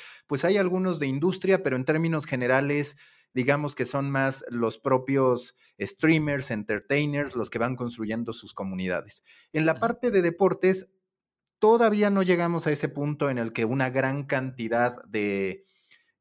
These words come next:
Speaker 1: influencers o creadores de contenido ya se significan como medios de comunicación. Es cierto que hay varios con miles de,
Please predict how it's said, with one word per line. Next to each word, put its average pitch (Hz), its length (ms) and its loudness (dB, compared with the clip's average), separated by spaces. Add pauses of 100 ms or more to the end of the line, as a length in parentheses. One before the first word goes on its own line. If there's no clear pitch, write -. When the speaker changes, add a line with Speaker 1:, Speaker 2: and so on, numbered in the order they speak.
Speaker 1:
influencers 139 760 0
o 117 80 -2
creadores 123 440 2
de 117 140 -2
contenido 120 540 -2
ya 131 260 0
se 143 180 -6
significan 120 800 -6
como 110 220 -6
medios 113 340 -4
de 120 100 -6
comunicación. 170 580 -4
Es 151 80 -4
cierto 127 280 -4
que 127 80 -2
hay 120 80 0
varios 117 320 -2
con 104 160 -8
miles 107 280 -6
de, 98 320 -4